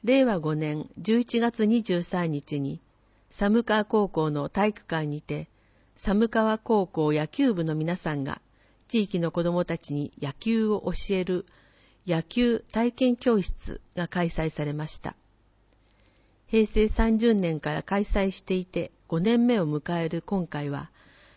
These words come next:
二十人以上の子どもたちが集まりました。柔らかいボールやプラスチックのバッ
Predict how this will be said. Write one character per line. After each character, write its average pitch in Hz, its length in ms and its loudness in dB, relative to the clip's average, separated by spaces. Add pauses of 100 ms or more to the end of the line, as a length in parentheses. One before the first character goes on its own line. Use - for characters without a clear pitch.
(140)
二 185 200 2
十 240 180 4
人 233 300 4
以 233 100 0
上 208 180 4
の 165 140 -2
子 170 120 0
ど 196 100 0
も 214 100 2
た 190 140 0
ち - 140 -6
が 151 180 -4
集 - 120 -8
ま 160 140 -2
り 151 80 -4
ま 156 140 -6
し - 100 -10
た。 - 180 -8 (1300)
柔 190 240 4
ら 214 140 2
か 214 160 2
い 170 100 2
ボ 165 220 2
ー 175 40 0
ル 175 80 -2
や 175 280 -4 (260)
プ - 120 0
ラ 233 120 4
ス 233 60 -6
チ 247 120 -2
ッ 226 80 -2
ク - 140 -6
の 156 140 -2
バ 196 180 -2
ッ - 20 -18